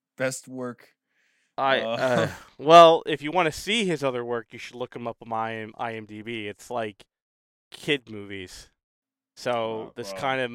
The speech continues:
Speaker 2: I guess this fits that trend, I guess. I don't know. I mean,
Speaker 1: Yeah,
Speaker 2: like, I
Speaker 1: preteen?
Speaker 2: Yeah, like, I, I, look, I'm not trying to shit on the guy, but
Speaker 1: He's a rat.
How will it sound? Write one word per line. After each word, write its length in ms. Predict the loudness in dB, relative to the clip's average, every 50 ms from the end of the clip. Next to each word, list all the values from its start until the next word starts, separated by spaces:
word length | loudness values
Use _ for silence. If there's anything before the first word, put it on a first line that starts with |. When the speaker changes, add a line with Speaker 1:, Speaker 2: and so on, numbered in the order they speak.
| -10 -10 -6
Speaker 2:
I 120 | -6 -4
guess 240 | -2 -4 -4 -6 -8
this 200 | -14 -18 -18 -14 -10
fits 220 | -8 -10 -8 -8 -8
that 200 | -8 -8 -8 -8
trend, 460 | -12 -10 -8 -6 -6 -6 -8 -8 -6
I 140 | -4 -4 -4
guess. 360 | -4 -6 -6 -6 -6 -8 -8
I 120 | -8 -8 -8
don't 180 | -10 -12 -12 -8
know. 220 | -8 -8 -6 -6
I 60 | -8 -8
mean, 180 | -8 -10 -10 -8
Speaker 1:
Yeah, 40 |
Speaker 2:
like, 140 | -6 -6 -6
I 40 | -4
Speaker 1:
preteen? 540 | -4 -4 -4 -6 -8 -10 -12 -12 -12 -12 -12 -14 -16 -20 -20 -20 -20 -18 -10
Speaker 2:
Yeah, 440 | -4 0 2 2 4 4 4 2 2
like, 260 | 0 0 -2 -2 -2 0
I, 180 | 0 0 0 0
I, 280 | -4 -6 -6 -6 -6 -8 _
look, 200 | -10 -8 -6 -6
I'm 100 | -6 -6
not 160 | -6 -6 -6
trying 180 | -6 -6 -6 -6
to 60 | -6
shit 220 | -8 -8 -6 -6 -6
on 100 | -6 -6
the 80 | -8
guy, 260 | -10 -8 -6 -6 -6
but 260 | -6 -8 -10 -10 -12 -12 _ -20 -20 -16
Speaker 1:
He's 220 | -12 -10 -8 -6 -4
a 140 | -4 -6 -6
rat. 400 | -6 -6 -6 -6 -6 -8 -10